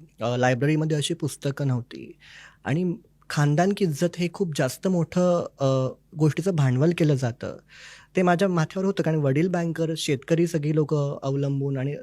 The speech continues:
समाजामध्ये इज्जत जास्त, त्यामुळे या गोष्टी बोलायच्या कोणाकडे आणि काय बोलायच्या हे समजत नव्हतं. पुढच्या शिक्षणासाठी मी मुंबईत आलो आणि तेव्हा सायबर कॅफेचा जमाना होता, म्हणजे दहा वीस रुपये देऊन अर्धा एक तास, तर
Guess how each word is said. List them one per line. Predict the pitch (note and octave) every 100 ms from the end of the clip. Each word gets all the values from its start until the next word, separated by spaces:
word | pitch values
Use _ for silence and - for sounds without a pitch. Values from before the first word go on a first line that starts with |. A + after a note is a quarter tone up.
| -
समाजामध्ये | D3 C3+ C#3 D#3+ D#3 D#3
इज्जत | C3+ D#3+ C#3+
जास्त, | D3+ C#3
त्यामुळे | D3+ D#3 D#3
या | D3
गोष्टी | D#3+ D#3 D3+ C#3 -
बोलायच्या | F#3 D3+ C3 F3+ G#3+
कोणाकडे | F#3 D3 B2 C3
आणि | E3
काय | G3 F3 G3+
बोलायच्या | E3+ D3+ D3 E3+ F3+
हे | E3 F#3
समजत | - D#3 D3 D3
नव्हतं. | C#3 A#2+ - - _ - - - - _ _ _ _ _
पुढच्या | - D#3+ A#3
शिक्षणासाठी | A#3 A3 G#3 G#3 G3
मी | G3
मुंबईत | E3 C#3 D3 C#3+
आलो | C#3
आणि | C#3
तेव्हा | D#3+ D#3+
सायबर | C3 B2+ D3
कॅफेचा | D3+ C#3 D3
जमाना | C3+ A#2+ A2+ D#3+
होता, | C#3+
म्हणजे | C3 C3+
दहा | C3 C3+
वीस | C#3+ C#3+
रुपये | D3+ C#3
देऊन | C#3 C3+
अर्धा | C3 C3+
एक | A#2+ G2+
तास, | C3 -
तर | -